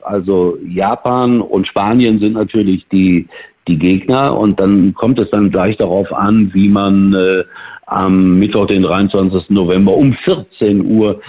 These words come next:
gegen Japan abschneiden wird. Also wenn das schief geht, dann wird das eine ganz, ganz schwierige Weltmeisterschaft einmal mehr. Aber ich glaube, dass die deutsche Mannschaft durchaus in der Lage ist, äh, zumindest die Vorrunde zu überstehen.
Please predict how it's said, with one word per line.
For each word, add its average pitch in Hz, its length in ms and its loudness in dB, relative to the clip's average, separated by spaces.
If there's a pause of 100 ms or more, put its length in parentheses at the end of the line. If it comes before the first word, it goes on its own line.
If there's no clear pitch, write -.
(200)
gegen 92 300 2
Japan 98 420 0
abschneiden 90 600 -2
wird. 76 240 -2
Also 87 320 -2
wenn 92 140 2
das 113 200 -2
schief 139 280 0
geht, 127 260 -2 (360)
dann 101 180 0
wird 110 140 0
das 104 160 -2
eine 98 100 0
ganz, 104 240 -2
ganz 101 220 0
schwierige 98 720 0
Weltmeisterschaft 95 840 -4
einmal 98 260 2
mehr. 98 320 0 (380)
Aber - 180 0
ich - 220 -4
glaube, 117 540 2
dass 110 140 -2
die 107 100 -6
deutsche 98 260 -2
Mannschaft 92 460 -4
durchaus 92 320 -2
in 90 100 0
der 87 80 0
Lage 85 380 0
ist, 87 420 -8
äh, 82 240 0
zumindest 92 640 0 (260)
die 85 100 0
Vorrunde 82 600 0
zu - 100 -2
überstehen. 78 640 -2